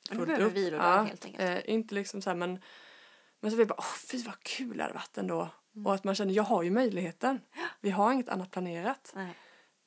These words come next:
Speaker 2: Fast egentligen så behöver jag kanske ändå vara hemma och
Speaker 1: Ja.
Speaker 2: vila för att vi har haft mycket i veckan.
Speaker 1: Ja.
Speaker 2: Eh, för då kan det vara liksom en tipping point ändå liksom. Och så
Speaker 1: Ja.
Speaker 2: sa jag det till Manuel bara, "Åh, jag ska väl, ska vi inte?" Så bara,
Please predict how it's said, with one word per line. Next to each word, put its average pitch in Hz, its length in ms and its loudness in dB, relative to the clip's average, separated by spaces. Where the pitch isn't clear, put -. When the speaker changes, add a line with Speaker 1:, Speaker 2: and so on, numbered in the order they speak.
Speaker 2:
Fast - 400 -2
egentligen 185 600 -2
så 175 120 -10
behöver 185 420 0
jag 262 140 0
kanske 226 300 -2
ändå 165 160 -4
vara 175 360 2
hemma 247 180 2
och 170 60 -4
Speaker 1:
Ja. - 20 0
Speaker 2:
vila 160 80 -4
för - 100 -8
att 170 100 -12
vi 180 40 -2
har 165 80 -2
haft 190 240 -6
mycket 254 240 -2
i 85 60 -4
veckan. 196 480 -4
Speaker 1:
Ja. 202 60 -12
Speaker 2:
Eh, 165 240 -2
för - 120 -14
då 180 100 -4
kan 196 200 -2
det 185 60 2
vara 170 180 4
liksom 247 320 0
en 233 200 2
tipping 170 360 -6
point 160 280 -8
ändå 160 200 -4
liksom. 175 340 -4
Och 190 200 0
så 202 60 -2
Speaker 1:
Ja. 202 40 -4
Speaker 2:
sa 190 160 2
jag 196 100 4
det 190 60 0
till 190 120 -8
Manuel 165 260 -2
bara, 156 200 0
"Åh, 220 80 -10
jag 220 100 -4
ska 233 260 0
väl, 226 100 -2
ska 220 160 -6
vi 208 60 -2
inte?" 196 180 -6
Så 190 60 -12
bara, 170 260 2